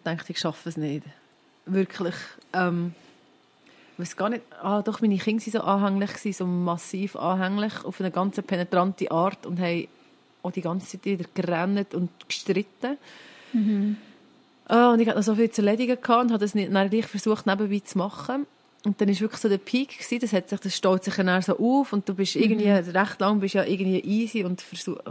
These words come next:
Speaker 1: kannst das irgendwie wie handeln und du hast so ein bisschen die Kinder wieder vielleicht in Zimmer verteilen oder gibst ihnen irgendwie Aufgaben oder so und das hat dann funktioniert. Und dann ist, bin ich gerade zu Mittag kochen und das ist schon der Frust an sich, das Kochen im Moment, weil alles, was ich auf den Tisch bringe, ist jetzt im Moment grusig.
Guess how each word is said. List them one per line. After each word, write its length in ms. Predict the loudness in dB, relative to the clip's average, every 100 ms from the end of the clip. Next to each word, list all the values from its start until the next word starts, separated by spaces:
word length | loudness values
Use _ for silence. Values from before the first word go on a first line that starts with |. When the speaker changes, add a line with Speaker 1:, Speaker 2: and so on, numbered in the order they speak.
| -4
Speaker 1:
kannst 180 | -2 0
das 100 | 0
irgendwie 320 | 2 2 2
wie 140 | 0
handeln 580 | 2 2 4 2 2 2
und 200 | 0 -4
du 40 | -6
hast 120 | -6
so 80 | -4
ein 40 |
bisschen 100 | -4
die 80 | -2
Kinder 260 | -2 0
wieder 140 | 0 -2
vielleicht 240 | -4 -6
in 60 | -6
Zimmer 280 | 0 2 2
verteilen 580 | 0 -4 0 0 2 0
oder 100 | -2
gibst 180 | -6 -6
ihnen 80 | -6
irgendwie 200 | -8 -8
Aufgaben 440 | -10 -8 -8 -6
oder 140 | -8 -6
so 160 | -6
und 220 | -6 -8
das 140 | -12 -12
hat 80 | -10
dann 80 | -8
funktioniert. 580 | -8 -8 -2 0 0 -4 -18 -18 -18 -20 -20 -20 -20 -20 -8
Und 160 | 2 4
dann 180 | 4 2
ist, 320 | -2 -6 -8 -10
bin 100 | -4 -4
ich 80 |
gerade 160 | -2 -4
zu 100 | -4
Mittag 300 | -4 -2 -2
kochen 440 | 0 -2 0 -2 -4 _ _ -20 _ _ _ -20 -20 _ -2
und 240 | 0 0
das 120 | 0 0
ist 100 | 0
schon 100 | 0
der 100 | 2
Frust 320 | 0 0 0
an 160 | 0 2
sich, 200 | 2 0
das 160 | -6
Kochen 360 | -4 -4 -2 -2
im 80 | 2
Moment, 400 | 2 2 -2 -2
weil 140 | -2
alles, 240 | 2 2 2
was 80 |
ich 120 | -2 -2
auf 80 |
den 160 | -8 -4
Tisch 220 | -4 -4
bringe, 260 | -4 -4 -4
ist 120 | -6
jetzt 160 | -8 -6
im 60 |
Moment 260 | -4 -4 -4
grusig. 640 | -2 0 -2 -4 -10 -12